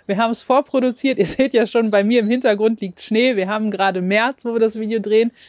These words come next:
Ich hoffe aber, dass ihr, wenn ihr jetzt aus dem Fenster schaut bei euch,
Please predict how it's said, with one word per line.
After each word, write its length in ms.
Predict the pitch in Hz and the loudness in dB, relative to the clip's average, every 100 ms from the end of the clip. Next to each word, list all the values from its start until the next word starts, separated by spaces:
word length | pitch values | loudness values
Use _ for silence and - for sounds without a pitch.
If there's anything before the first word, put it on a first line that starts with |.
| _ | _
Ich 180 | 190 - | -12 -4
hoffe 240 | 247 - | -4 0
aber, 380 | 208 208 226 240 | 0 0 -2 -2
dass 200 | 202 190 | -6 -6
ihr, 180 | 196 175 | -4 -4
wenn 140 | 185 185 | -4 -2
ihr 80 | |
jetzt 240 | 180 294 240 | 0 0 0
aus 140 | 233 | -4
dem 100 | 202 | -2
Fenster 400 | - 277 - 240 | -2 -2 -2 -2
schaut 240 | - 233 220 | 0 -2 0
bei 100 | 220 | 0
euch, 220 | 214 | 0